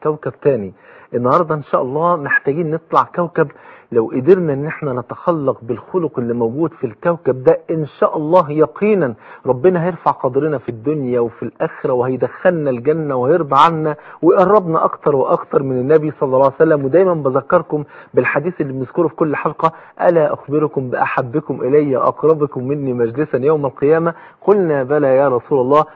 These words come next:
قال: "أحاسنكم أخلاقا." أخوي وحبيبي، يلا بسرعة، على وجه السرعة، نركب سفينة الفضاء ونطلع حالا لكوكب التواضع. الله،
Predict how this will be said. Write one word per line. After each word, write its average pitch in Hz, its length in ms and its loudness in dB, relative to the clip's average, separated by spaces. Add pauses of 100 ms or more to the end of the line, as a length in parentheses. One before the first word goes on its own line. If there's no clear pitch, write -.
(120)
قال: 147 300 0
"أحاسنكم 123 800 -6
أخلاقا." 123 520 0 (280)
أخوي 175 320 0
وحبيبي، 143 440 -2
يلا 165 240 2
بسرعة، 180 460 2
على 135 240 4
وجه 160 180 2
السرعة، 160 360 2
نركب 151 480 0
سفينة 165 300 -4
الفضاء 156 480 4 (240)
ونطلع 147 500 0
حالا 185 640 -4 (280)
لكوكب 127 540 -4 (340)
التواضع. 110 520 -6 (140)
الله، 98 560 -8